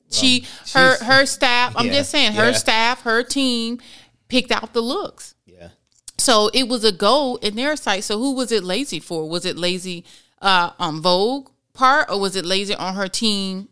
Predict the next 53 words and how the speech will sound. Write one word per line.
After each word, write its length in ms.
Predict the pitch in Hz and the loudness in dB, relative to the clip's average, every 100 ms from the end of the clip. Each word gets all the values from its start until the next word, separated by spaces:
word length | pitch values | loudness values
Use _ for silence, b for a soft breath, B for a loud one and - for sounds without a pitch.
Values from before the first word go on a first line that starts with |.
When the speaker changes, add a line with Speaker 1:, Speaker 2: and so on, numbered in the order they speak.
| - | -4
Speaker 1:
her 120 | 208 | -4
team 320 | 202 220 202 | -2 -2 -2
and 100 | 190 | -4
her 100 | 185 | -6
staff 420 | 175 214 220 208 | -2 2 2 2
and 100 | 180 | -2
whomever 300 | 185 185 170 | -6 -4 -4
she 140 | 170 180 | -6 -6
has 200 | 175 160 | -6 -6
around 360 | 156 196 269 226 | 0 0 0 -4
her? 240 | 156 151 B | -8 -10 B
Speaker 2:
Both 200 | 127 120 | 0 0
of 60 | 101 | 0
'em. 60 | |
Speaker 1:
So, 420 | 95 220 208 196 - | 2 2 2 0 0
uh, 120 | 254 | 0
what 220 | 277 277 | 0 -2
I'm 140 | 262 254 | -4 -2
saying, 280 | 262 226 | 2 2
so 100 | 196 | 0
if 60 | 208 | -4
I 20 | |
was 100 | 202 | -4
like, 100 | 220 | -4
"Oh, 220 | 294 330 | -2 0
they're 120 | 302 254 | 0 -2
so 120 | 233 | -4
disappointed," 480 | 208 208 - 208 - | -6 -8 -6 -6 -4
and 140 | 202 | -4
then 140 | 196 185 | -4 -6
with 100 | 190 | -6
her, 380 | 269 302 254 247 b b b _ | -4 -2 -2 -6 b b b _
I 80 | - | 0
didn't 140 | 330 302 | 0 0
even 220 | 254 220 | -2 -2
really 280 | 214 214 175 | -2 -2 -4
get, 400 | 156 196 190 - | 0 2 2 2
I 80 | 240 | -2
thought 180 | 254 226 | 0 0
it 80 | |
was 160 | 175 160 | -2 -8
great 280 | 170 180 190 | -6 -6 -6
for 300 | - 175 165 | -8 -6 -6
Amanda 460 | 165 165 165 160 | -6 -4 -4 -6
to 140 | 160 156 | -10 -12
be 180 | 165 147 | -12 -10
on 260 | - 180 226 | -6 -4 -2
there, 360 | 262 262 269 262 | -2 -2 -2 -8
Speaker 2:
Mm-hmm. 260 | - - - | -14 -20 -2
Speaker 1:
but 160 | 208 - | 0 4
I'm 320 | 208 233 254 | 4 4 2
not 320 | 269 269 202 | 2 2 2
with 380 | 214 226 214 - | 2 2 0 -8